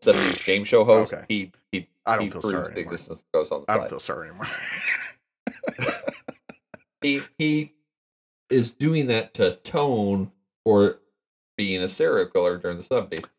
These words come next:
Speaker 1: That's why those
Speaker 2: Oh.
Speaker 1: people were on that sh-, those shows and you never saw 'em.
Speaker 2: Oh my God, that makes a lot of sense.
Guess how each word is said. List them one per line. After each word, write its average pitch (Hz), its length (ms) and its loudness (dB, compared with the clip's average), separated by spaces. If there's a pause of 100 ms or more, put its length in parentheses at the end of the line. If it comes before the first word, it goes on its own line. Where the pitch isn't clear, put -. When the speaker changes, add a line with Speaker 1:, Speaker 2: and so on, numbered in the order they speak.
(160)
Speaker 1:
That's - 120 -6
why 156 120 6
those 123 200 6
Speaker 2:
Oh. 120 60 0
Speaker 1:
people 107 240 2
were 101 120 10
on 107 100 8
that 95 160 2
sh-, - 300 -2
those 95 180 4
shows 101 440 6
and 82 100 -4
you 85 100 -6
never 87 220 -2
saw 78 200 -8
'em. 71 80 -14 (800)
Speaker 2:
Oh 107 140 -4
my 87 240 -10
God, 82 260 -8
that 82 120 -8
makes 90 200 -10
a - 60 -16
lot 73 240 -10
of 76 80 -18
sense. 78 400 -14